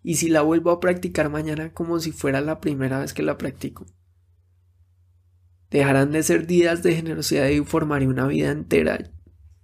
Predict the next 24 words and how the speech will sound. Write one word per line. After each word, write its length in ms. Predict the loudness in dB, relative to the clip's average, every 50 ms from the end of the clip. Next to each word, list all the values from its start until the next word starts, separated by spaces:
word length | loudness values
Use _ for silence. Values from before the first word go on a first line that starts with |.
| _ -20 _ _ -20 -20 -16 -12 -10 -10 -10 -12 -12
de 200 | -8 -4 -2 -2
generosidad. 760 | -2 0 0 0 0 -2 -2 -4 -4 -6 -6 -6 -6 -6 -8 -10 _ _ _ _ -20 _ -20 -20 -20 -20 -20 -20 -20 -18 -14 -14 -14 -14 -16 -20 _ _ _ _ _ _ _ _ _ _ _ _ _ _ _ _ -10
Si 160 | -6 -4 -2
quiero 240 | 0 2 4 4 4 4
ser 160 | 6 6 6
el 140 | 6 4 4
músico 720 | 2 2 2 0 0 0 -2 -2 -2 -2 0 0 0 2
más 280 | 2 0 0 -2 -2
grande 340 | -2 -2 -2 -2 0 0 0
del 120 | 2 2
mundo, 360 | 0 0 -2 -4 -2 -4 -2 0
tengo 300 | 0 0 2 2 2 4
hoy 180 | 4 4 2
que 120 | 2 0 0
empezar 760 | 0 0 0 0 0 0 0 -2 -2 -2 -2 -4 -6 -12 -20 -20 _ _ _ _ _ _ _ _ _ _ _ _ _ _ _ _ _ _ _ _ _ _ _ _ _ _ -20 _ _ _ _
a 160 | -4 -2 -2
ser 300 | 0 0 2 2 4 4
el 160 | 4 2 2 0
músico 920 | -2 -2 -2 0 0 0 0 0 -2 -4 -6 -10 -10 -10 -10 -12 -16 -20 _ _ _ _ _ _ _ _ _ _ _ _ _ _ _ _ _ _ _ _ _ -8
que 160 | -6 -6 -4
quiero 320 | 0 0 0 2 0 0
ser, 280 | 0 2 2 0 0 0 0
no 160 | 2 2 4
mañana. 580 | 4 4 4 2 2 0 -2 -4 -6 -8 -10